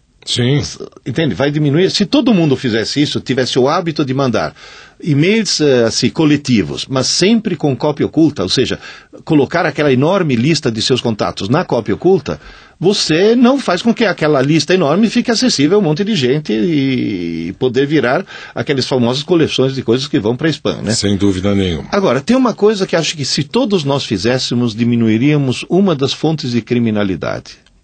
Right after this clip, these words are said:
Speaker 2: Pegue seu celular e digite asterisco estrelinha, não, est-, asterisco, estrelinha, né? Asterisco, desculpe.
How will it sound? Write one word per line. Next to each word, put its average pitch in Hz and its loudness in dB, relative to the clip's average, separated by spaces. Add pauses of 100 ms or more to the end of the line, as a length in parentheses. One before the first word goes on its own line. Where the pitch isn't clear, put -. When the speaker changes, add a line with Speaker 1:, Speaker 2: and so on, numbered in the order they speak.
(1300)
Speaker 2:
Pegue 220 0
seu 165 0
celular 80 -2 (920)
e 170 2
digite 113 -2 (1500)
asterisco 147 0 (1700)
estrelinha, 147 2 (100)
não, 127 0
est-, - -4
asterisco, 107 -2
estrelinha, 95 0
né? 82 0
Asterisco, 95 -2
desculpe. 73 -6